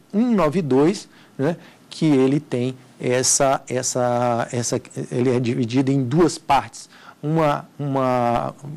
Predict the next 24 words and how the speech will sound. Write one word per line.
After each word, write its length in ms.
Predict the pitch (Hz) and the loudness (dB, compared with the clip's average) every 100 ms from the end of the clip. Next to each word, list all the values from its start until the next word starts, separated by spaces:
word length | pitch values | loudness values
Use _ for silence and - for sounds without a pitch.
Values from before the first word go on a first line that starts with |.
| 113 | -8
vamos 280 | 127 127 | -6 -4
dizer 140 | 107 117 | -2 -2
assim, 400 | 117 - 117 113 - - - - - - | -2 -4 -4 -6 -12 -20 -20 -20 -20 -12
um, 380 | 156 139 156 143 | -4 -4 -2 0
uma 120 | 156 | 0
parte 300 | 151 131 - | 2 0 -2
mais 220 | 135 123 | -4 -4
filosófica, 1000 | - 156 156 123 127 156 151 - 123 123 | 0 2 2 2 2 4 2 0 -8 -4
né, 220 | 165 165 | -2 0
uma 180 | 143 143 | 0 0
declaração 640 | 143 147 139 127 - 127 | 0 2 2 0 -2 -6
de 100 | 120 | -8
princípios 840 | 117 147 135 - 165 208 220 233 - - - | -6 -6 -4 -4 0 0 0 -6 -8 -20 -6
que 120 | 139 | -4
estaria 460 | 135 143 131 131 | -2 0 0 0
ali 200 | 131 127 | 0 -2
com 140 | 123 139 | -2 -2
relação 540 | 135 131 120 - 131 | 0 0 0 -4 -4
ao 80 | 123 | -4
desenvolvimento 840 | 120 127 120 131 127 127 139 123 127 - - | -4 -6 -2 -2 -2 -2 -2 -4 -12 -18 -8
equilibrado 640 | 127 - 131 120 131 127 | -6 -2 -2 2 0 0
do 80 | 120 | -4
país, 800 | - 110 127 156 156 147 131 - - - | -6 -4 0 4 4 4 2 -4 -16 -8
né, 200 | 135 170 | -2 -2